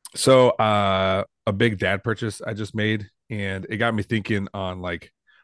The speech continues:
what are some really, like, recently for you guys, real, like,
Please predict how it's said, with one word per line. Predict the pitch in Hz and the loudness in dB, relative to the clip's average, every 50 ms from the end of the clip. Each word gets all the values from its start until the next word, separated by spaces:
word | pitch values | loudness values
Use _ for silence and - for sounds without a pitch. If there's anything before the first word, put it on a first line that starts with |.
| _ _ | _ _
what | - 180 | -4 -2
are | 185 | 0
some | - - 147 110 85 85 | 0 0 0 0 0 -2
really, | 90 95 104 107 110 117 110 101 101 | -2 0 2 2 2 2 2 0 0
like, | 95 95 92 90 87 - - | -2 -2 -4 -4 -6 -8 -10
recently | 110 101 110 110 - - 101 95 95 92 | -6 -4 -4 -4 -4 -4 -6 -6 -6 -8
for | 87 - 98 | -8 -8 -8
you | 92 95 95 | -6 -6 -4
guys, | 90 90 87 90 90 95 - - - - | -4 -4 -4 -4 -6 -8 -12 -16 -18 -16
real, | 104 101 104 104 104 98 | -10 -6 -4 -4 -4 -4
like, | - 101 92 90 - | -4 -6 -6 -8 -8